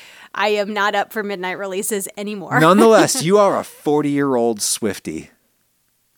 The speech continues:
Speaker 1: Sure.
Speaker 2: Say it.
Speaker 1: Yeah, I mean
Speaker 2: Say it.
Speaker 1: <laughs> I would say
Speaker 2: Say it louder.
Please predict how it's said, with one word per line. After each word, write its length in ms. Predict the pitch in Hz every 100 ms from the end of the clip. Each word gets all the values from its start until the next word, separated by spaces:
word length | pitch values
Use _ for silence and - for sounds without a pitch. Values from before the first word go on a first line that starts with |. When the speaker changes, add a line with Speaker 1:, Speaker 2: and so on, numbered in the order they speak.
| _ 262 _ _ _
Speaker 1:
Sure. 420 | - 381 440 196
Speaker 2:
Say 400 | 190 - 110 101
it. 280 | 117 - - -
Speaker 1:
Yeah, 120 | 262 370
I 300 | 554 214 294
mean 140 | 320 330
Speaker 2:
Say 600 | 143 160 175 180 185 185
it. 340 | - - - 359
Speaker 1:
<laughs> 720 | - 339 - - - 320 -
I 160 | 294 349
would 160 | 403
say 200 | 339 359
Speaker 2:
Say 200 | 349 190 202
it 80 |
louder. 1120 | 170 175 190 196 226 233 233 226 226 220 208